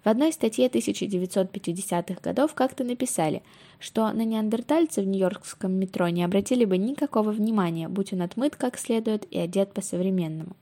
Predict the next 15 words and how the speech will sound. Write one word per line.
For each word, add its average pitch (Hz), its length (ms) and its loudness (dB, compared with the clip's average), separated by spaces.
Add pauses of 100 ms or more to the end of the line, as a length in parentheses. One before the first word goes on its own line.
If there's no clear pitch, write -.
(300)
Но 269 200 0
на 254 120 0
самом 277 380 0
деле 247 300 4
обратили 208 580 2
бы, 175 160 0 (320)
потому 294 300 2
что - 180 -4
он 254 160 -2
сильно 233 340 0
выделялся 208 520 0
бы 202 100 -4
выступающими 185 720 -2
надбровными 170 600 -2
дугами 233 500 0